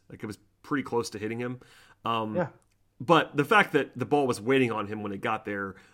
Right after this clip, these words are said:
Speaker 1: was an indication, given how fast Dansby is, that you probably should,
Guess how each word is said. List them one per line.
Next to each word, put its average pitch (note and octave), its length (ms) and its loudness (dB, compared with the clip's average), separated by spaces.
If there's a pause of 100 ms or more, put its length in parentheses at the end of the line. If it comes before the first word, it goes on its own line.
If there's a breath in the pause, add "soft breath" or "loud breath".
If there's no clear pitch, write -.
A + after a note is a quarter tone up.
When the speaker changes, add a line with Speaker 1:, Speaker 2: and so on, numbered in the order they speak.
(140 soft breath)
Speaker 1:
was B2 280 0
an B2 60 -2
indication, B2 560 -2
given C#3+ 180 2
how C#3+ 120 4
fast B2 320 0
Dansby A#2 340 -4
is, G#2+ 120 -4
that F#2+ 120 -8
you G#2+ 100 -10
probably G#2 280 -10
should, - 180 -8